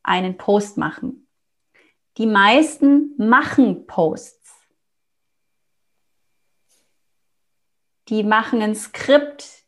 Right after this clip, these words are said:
die bereiten die vor, die machen Posts. Die wenigsten lassen sie zu sich kommen. Dass die Worte wirklich wie zu einem, durch einen durchfließen.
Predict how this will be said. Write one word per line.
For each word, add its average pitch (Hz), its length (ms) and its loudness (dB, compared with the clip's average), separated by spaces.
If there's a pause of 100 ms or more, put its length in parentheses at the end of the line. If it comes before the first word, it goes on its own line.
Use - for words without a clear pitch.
die 208 60 -10
bereiten 208 640 0
die 214 100 -2
vor, 247 520 2
die 247 200 -6
machen 240 840 -2 (400)
Posts. - 680 -4
Die 196 220 -6
wenigsten 254 960 -2 (520)
lassen 254 760 0
sie 254 240 -6
zu 240 320 -6
sich 202 340 -10
kommen. - 540 -10 (3000)
Dass 202 280 -6 (120)
die 190 120 -6
Worte 196 380 2
wirklich 220 460 -6
wie 226 220 -6
zu - 280 -8
einem, 202 420 -4
durch 208 300 -2
einen 185 240 -6
durchfließen. 185 840 -14